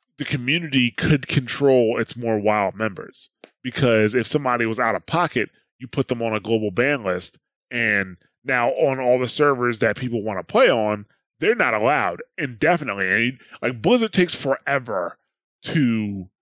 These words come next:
ban people. Like, you know, they have these massive ban waves and everybody's happy to do that. Like, I'm not necessarily happy when they have these massive ban waves 'cause those,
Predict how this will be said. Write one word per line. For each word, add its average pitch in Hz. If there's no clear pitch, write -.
ban 113
people. -
Like, 113
you 156
know, 185
they 156
have 151
these 123
massive 120
ban 113
waves 101
and 110
everybody's 98
happy 107
to 95
do 104
that. 90
Like, 131
I'm 185
not 285
necessarily 156
happy 156
when 135
they 123
have 123
these 110
massive 113
ban 127
waves 190
'cause 131
those, 202